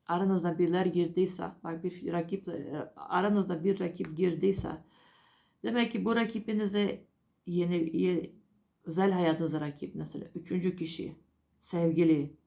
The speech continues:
metresi girdi, işinize karıştıysa, bunun, bu rakibi yenebileceğiniz görünüyor.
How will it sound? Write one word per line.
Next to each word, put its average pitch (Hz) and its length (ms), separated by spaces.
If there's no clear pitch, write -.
metresi 165 640
girdi, 165 260
işinize 165 560
karıştıysa, 160 680
bunun, 208 440
bu 226 180
rakibi 208 380
yenebileceğiniz 180 920
görünüyor. 143 400